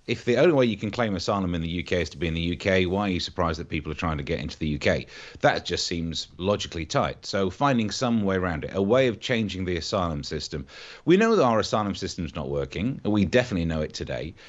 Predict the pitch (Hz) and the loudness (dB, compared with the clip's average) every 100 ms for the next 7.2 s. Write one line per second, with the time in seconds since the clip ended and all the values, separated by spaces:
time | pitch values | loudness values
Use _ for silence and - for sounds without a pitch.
0 | - - 131 135 127 123 127 107 120 120 | -10 2 4 6 6 4 2 2 2 2
1 | 117 131 123 107 - 127 143 120 147 175 | 2 0 0 -6 -8 -2 0 4 2 2
2 | 113 92 80 - 80 73 87 78 78 - | -2 -4 -8 -8 -10 -8 -6 -2 -4 -2
3 | 98 101 - - 151 - - - - 170 | -6 -6 -16 -10 -10 -10 -18 -12 -2 2
4 | 233 - - 202 143 90 80 _ - - | 0 0 2 2 2 -2 -6 _ -12 -12
5 | - 190 196 165 175 156 107 95 101 95 | -2 -2 0 0 0 0 0 -2 -6 -8
6 | 104 - - 160 139 143 113 87 71 73 | -8 -6 -4 -4 -4 -4 -4 -4 -4 -6
7 | 71 - | -8 -10